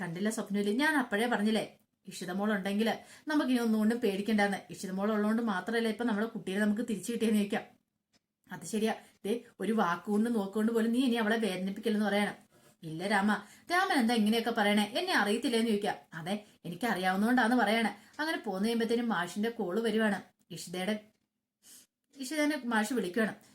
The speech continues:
വിളിച്ചിട്ട് ചോദിച്ചു, "എന്തായി മോളെ കാര്യങ്ങളൊക്കെ? കോടതിയിൽ കാര്യങ്ങളൊക്കെ കഴിഞ്ഞോ? ആകെപ്പാട് ടെൻഷനാ, ചിപ്പിമോളുടെ കാര്യം എങ്ങനെയാന്ന് അറിയത്തില്ല." "നമ്മള് ജയിച്ചച്ചാ,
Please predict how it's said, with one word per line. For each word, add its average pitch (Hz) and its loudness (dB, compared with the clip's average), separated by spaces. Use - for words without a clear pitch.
വിളിച്ചിട്ട് 196 -6
ചോദിച്ചു, 214 -4
"എന്തായി 175 -2
മോളെ 220 2
കാര്യങ്ങളൊക്കെ? 214 -2
കോടതിയിൽ 294 -2
കാര്യങ്ങളൊക്കെ 226 -2
കഴിഞ്ഞോ? 202 0
ആകെപ്പാട് 196 0
ടെൻഷനാ, 214 -4
ചിപ്പിമോളുടെ 180 -6
കാര്യം 208 0
എങ്ങനെയാന്ന് 208 0
അറിയത്തില്ല." 196 -2
"നമ്മള് 175 -4
ജയിച്ചച്ചാ, 214 0